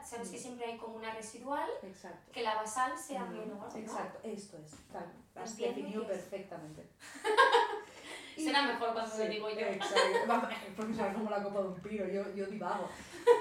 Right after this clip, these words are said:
Speaker 2: Eh, bueno, y, y mensajes, bueno, siempre se nos pasa el tiempo, Mireia, hay
Speaker 1: Ya.
Speaker 2: tantas, nos hemos,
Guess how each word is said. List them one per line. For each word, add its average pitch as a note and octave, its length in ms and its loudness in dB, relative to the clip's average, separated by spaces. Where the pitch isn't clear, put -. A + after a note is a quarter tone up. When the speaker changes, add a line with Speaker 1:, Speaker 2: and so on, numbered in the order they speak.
Speaker 2:
Eh, A3+ 680 6
bueno, C4 300 6
y, C4 160 -2
y - 40 2
mensajes, A#3 380 0
bueno, D4+ 160 0
siempre D4+ 200 -6
se C#4+ 100 -6
nos C4 120 -6
pasa B3+ 200 -6
el A3+ 140 -6
tiempo, A3 300 -2
Mireia, G3 340 -4
hay G3+ 60 -6
Speaker 1:
Ya. G#3+ 60 -8
Speaker 2:
tantas, A3+ 420 -4
nos G#3 140 -12
hemos, A3 140 -6